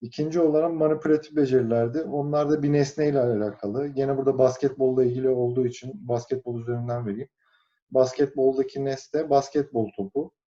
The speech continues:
İşte bunu atma, yakalama, tutma, fırlatma. Bunlar da beceriler. Bunlar da teknik işler. Bunları da mükemmelleştirmek gerekiyor. Bir de dengeyle ilgili beceriler var.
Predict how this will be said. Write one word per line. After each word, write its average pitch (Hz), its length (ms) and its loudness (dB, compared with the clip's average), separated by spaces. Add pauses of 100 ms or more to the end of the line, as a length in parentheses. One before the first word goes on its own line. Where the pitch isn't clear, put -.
(220)
İşte 135 240 0
bunu 139 240 2
atma, 127 460 0
yakalama, 127 920 -2
tutma, 127 640 -4 (500)
fırlatma. 127 800 2
Bunlar 147 360 4
da 135 120 4
beceriler. 110 640 -2 (180)
Bunlar 139 320 4
da 139 120 2
teknik 101 360 -4
işler. 123 480 -8
Bunları 131 300 0
da 139 60 2
mükemmelleştirmek 104 1000 -4
gerekiyor. 104 440 -8 (560)
Bir 135 60 -8
de 160 160 2
dengeyle 156 480 4
ilgili 117 260 0
beceriler 101 500 -2
var. 151 300 -4